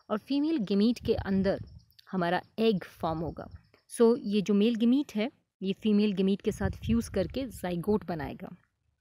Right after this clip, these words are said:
Now, इस प्रोसेस में सीड हैबिट की डेवलपमेंट होती है। सीड हैबिट एवोल्यूशनरी एक हायर स्टेज है, तो heterosporous pteridophyte एवोल्यूशन में हायर लेवल के प्लांट्स जाते हैं। सीड हैबिट डेवलप करने के जो कैरेक्टरिस्टिक्स हैं,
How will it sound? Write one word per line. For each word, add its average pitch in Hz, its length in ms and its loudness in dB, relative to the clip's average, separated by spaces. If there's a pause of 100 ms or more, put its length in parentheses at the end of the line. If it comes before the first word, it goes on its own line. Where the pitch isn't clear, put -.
(720)
Now, 277 100 2
इस - 220 -4
प्रोसेस 240 600 -4
में 277 100 4
सीड 233 520 -4
हैबिट 202 580 0
की - 160 -6
डेवलपमेंट 175 500 -2
होती 175 280 -6
है। 202 120 -8 (360)
सीड 285 320 0
हैबिट 226 440 0 (120)
एवोल्यूशनरी 277 840 2
एक 220 420 0
हायर 190 340 0
स्टेज 214 520 -2
है, 208 140 0 (380)
तो 262 80 2
heterosporous 214 880 0
pteridophyte 180 640 -2 (200)
एवोल्यूशन 226 520 0
में 277 380 2
हायर 240 400 0
लेवल 180 280 -2
के - 120 -10
प्लांट्स 160 380 -8
जाते 139 260 -8
हैं। 190 120 -10 (560)
सीड 214 320 0
हैबिट 202 400 0
डेवलप 196 380 -2
करने 190 320 -2
के 202 180 -2
जो 185 160 -4
कैरेक्टरिस्टिक्स - 840 -6
हैं, 185 120 -8